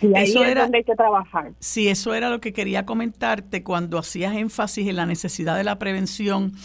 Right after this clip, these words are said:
Speaker 2: que nos parece que es fundamental, ¿verdad? Porque muchas otras herramientas se utilizan ya cuando se ha cometido el, el acto, ¿verdad? Eh, y entonces, eh, a nosotros nos parece sumamente importante el asunto de la educación y se dio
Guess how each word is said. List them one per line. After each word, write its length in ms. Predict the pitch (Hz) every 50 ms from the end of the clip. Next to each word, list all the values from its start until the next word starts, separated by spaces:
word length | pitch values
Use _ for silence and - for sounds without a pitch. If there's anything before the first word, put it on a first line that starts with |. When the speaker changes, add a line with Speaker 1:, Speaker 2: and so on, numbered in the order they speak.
| - - - - - - - -
Speaker 2:
que 120 | - 202
nos 140 | 202 190 196
parece 400 | - 208 190 208 220 - 294 294
que 180 | - 277 240 240
es 80 | 240
fundamental, 920 | - 302 285 277 254 262 254 247 233 220 196 - - 233 - - 311 196
¿verdad? 440 | 190 - 170 170 175 202 - - -
Porque 260 | - 262 220 - 214 190
muchas 460 | 196 208 233 208 - 320 302 - -
otras 300 | 269 262 - 311 294 302
herramientas 640 | 285 285 262 226 220 226 233 247 269 254 285 277 -
se 120 | - 240
utilizan 640 | 233 208 220 208 214 233 233 - 285 254 247 202
ya 220 | 180 214 226 254 277
cuando 600 | - - 262 233 226 226 226 208 220 233 233 240 - - -
se 300 | - - - 220 202 202
ha 140 | 214 233
cometido 680 | - 269 240 220 208 202 202 240 269 302 330 294 240 196
el, 180 | 175 180 180 -
el 180 | - 180 170 165
acto, 400 | 156 156 151 156 _ - 156 147
¿verdad? 400 | 147 151 147 156 185 208 247 277 - - - - - - - -
Eh, 360 | 190 185 175 170 165 165 - -
y 100 | 220 202
entonces, 720 | 196 190 196 214 226 285 330 311 - 262 240 240 - - -
eh, 300 | 233 202 196 190 175 - -
a 140 | - 190 190
nosotros 360 | 180 175 - 202 185 254 285 311
nos 100 | 302 -
parece 380 | - 254 220 233 240 - 277
sumamente 500 | - - 240 214 233 233 247 254 247 -
importante 720 | 294 269 254 - 262 233 220 214 - - 196 208 202 - 262
el 60 | 254
asunto 440 | 220 202 - 208 196 202 190 240 233
de 60 | 233
la 80 | 233 226
educación 600 | 214 226 214 226 220 - - 214 190 196 208 220
y 40 | 220
se 160 | - 226 185
dio 360 | 180 175 170 180 185 202 208